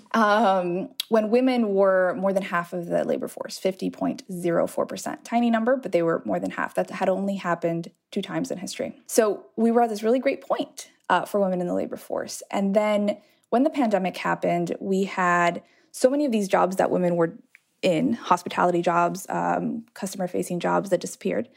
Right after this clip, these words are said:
Speaker 2: And then we had all these other women who were at home with their kids trying to manage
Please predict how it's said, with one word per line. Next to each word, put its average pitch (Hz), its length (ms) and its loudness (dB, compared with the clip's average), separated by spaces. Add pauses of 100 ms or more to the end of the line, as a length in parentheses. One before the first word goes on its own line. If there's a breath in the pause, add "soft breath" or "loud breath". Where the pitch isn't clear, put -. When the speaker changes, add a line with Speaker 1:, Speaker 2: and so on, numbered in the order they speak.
(500 loud breath)
Speaker 2:
And 247 140 4
then 277 140 2
we 269 100 2
had 233 120 2
all 202 100 4
these 160 280 -6
other 311 240 4
women 175 540 0
who 220 260 2
were 185 480 4
at 175 140 0
home 190 680 2 (320 soft breath)
with 359 220 2
their 202 160 4
kids 175 720 2 (200)
trying 285 520 4
to 262 120 0
manage 180 720 0